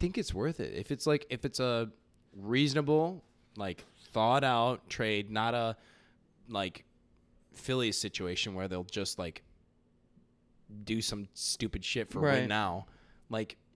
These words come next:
Speaker 1: as long as we're not going overboard, this is the time to do it. And this, this is the,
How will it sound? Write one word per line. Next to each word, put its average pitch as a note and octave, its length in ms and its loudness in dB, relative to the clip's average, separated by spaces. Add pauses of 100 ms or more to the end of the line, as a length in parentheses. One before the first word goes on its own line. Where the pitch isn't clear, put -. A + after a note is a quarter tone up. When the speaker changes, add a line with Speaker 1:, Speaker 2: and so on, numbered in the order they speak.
(280)
Speaker 1:
as A2 160 -6
long C#3 160 0
as D#3 100 -2
we're D#3 100 0
not C#3+ 240 2
going B2 280 -2
overboard, G2+ 720 -4 (160)
this A#2 220 -2
is - 640 -6 (120)
the B2 140 -2
time B2 300 -2
to A#2+ 80 0
do A#2 240 4
it. G#2+ 100 4
And G#2+ 140 -2
this, A2 160 -4
this A#2 200 -6
is A2+ 100 -8
the, A2+ 200 2